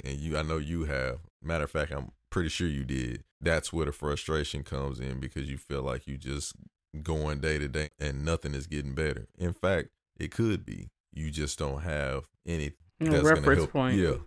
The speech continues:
Speaker 1: exactly.
Speaker 2: Another reason why people don't write things down, it's a double-edged sword, but it's a safety mechanism because there's no accountability. And now a quick moment from our sponsor,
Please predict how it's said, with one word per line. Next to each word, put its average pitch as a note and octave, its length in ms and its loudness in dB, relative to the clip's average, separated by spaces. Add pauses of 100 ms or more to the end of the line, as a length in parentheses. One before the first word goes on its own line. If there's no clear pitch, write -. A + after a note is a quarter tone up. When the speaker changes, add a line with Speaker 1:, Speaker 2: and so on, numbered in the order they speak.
(100)
Speaker 1:
exactly. D2+ 640 0 (140)
Speaker 2:
Another D3+ 500 4
reason C#3+ 320 4
why C3+ 320 4
people D3 280 2
don't C3+ 380 4
write D3 300 6
things C#3 260 6
down, C#3 380 8
it's F3 160 4
a E3+ 80 10
double-edged D3 540 8
sword, C#3+ 360 6
but C#3 120 6
it's - 220 0
a F#2 60 0
safety C#3 440 2
mechanism A2 680 0
because A#2+ 440 4
there's B2 200 2
no C3 180 6
accountability. A2+ 880 4 (180)
And C3 180 12
now F3 280 12
a C#3+ 60 10
quick - 260 8
moment C#3+ 320 10
from C3 200 8
our C3+ 100 8
sponsor, B2+ 600 4